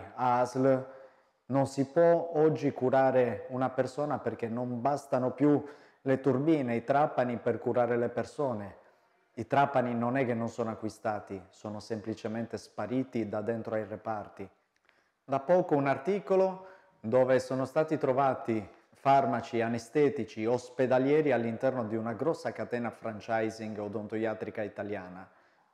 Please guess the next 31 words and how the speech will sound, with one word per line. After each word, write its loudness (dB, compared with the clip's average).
Dentro 2
al 0
pubblico 0
si -8
consumano 0
ogni -2
giorno -2
furti 0
verso 0
la 2
salute 0
dei 0
malati, -4
oppure 2
che 2
possono 0
essere 2
piccoli 2
furti 2
di -4
piccoli 2
at-, 2
piccole, 4
di 0
poche 2
attrezzature, 0
ma 0
possono -4
essere -2
talvolta -2
furti -4